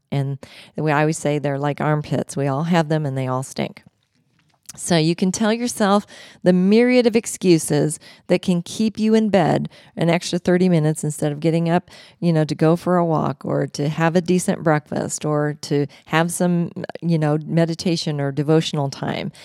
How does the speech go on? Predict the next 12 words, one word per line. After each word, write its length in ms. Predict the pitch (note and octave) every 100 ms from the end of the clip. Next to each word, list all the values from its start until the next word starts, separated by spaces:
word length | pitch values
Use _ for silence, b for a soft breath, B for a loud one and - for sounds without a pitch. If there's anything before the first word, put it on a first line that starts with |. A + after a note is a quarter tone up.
| B B B B -
Um, 460 | E3+ D#3+ E3 D#3+ - -
and 360 | G3 G#3 G#3 - -
I 140 | A3+
think 340 | A3 F#4 G#4 -
y-, 220 | - D#3+ -
you're 240 | G3 A3 B3
not 180 | C4
even 220 | D#4+ B3 B3
gonna 180 | A3
miss 580 | G3+ G3 A#3 B3 - -
that 340 | - D3 C#3 -
time 480 | C#3+ C3+ - -